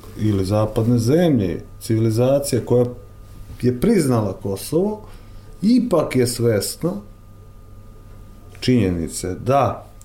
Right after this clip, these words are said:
od dekolonizacije na ovamo nijedna samostalna država, ni Istočni Timor,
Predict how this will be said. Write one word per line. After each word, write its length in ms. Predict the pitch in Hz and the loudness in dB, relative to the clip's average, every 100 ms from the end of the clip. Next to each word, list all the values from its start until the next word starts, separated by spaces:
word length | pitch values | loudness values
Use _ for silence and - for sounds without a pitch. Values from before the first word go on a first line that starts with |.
| - - | -12 0
od 360 | 180 151 120 - - - - - - - | 2 2 -2 -10 -16 -16 -16 -16 -10 -2
dekolonizacije 1300 | 123 165 - 135 127 117 101 107 107 107 - 175 160 | 2 2 2 2 4 2 2 2 2 0 -2 0 2
na 240 | 113 104 | 2 2
ovamo 400 | 95 92 120 175 202 - - - - - - - | 2 0 0 0 -2 -10 -18 -18 -18 -18 -18 -2
nijedna 920 | 113 135 151 160 196 190 190 196 196 | 4 6 6 6 6 4 2 4 4
samostalna 880 | 185 - 180 180 180 175 175 170 170 | 2 2 4 4 2 2 2 4 4
država, 600 | 165 165 147 139 98 85 | 4 4 4 4 2 2
ni 240 | 98 147 175 | 2 4 4
Istočni 580 | 165 - 160 170 165 160 | 2 -2 -2 0 0 0
Timor, 420 | 127 107 98 | 0 2 0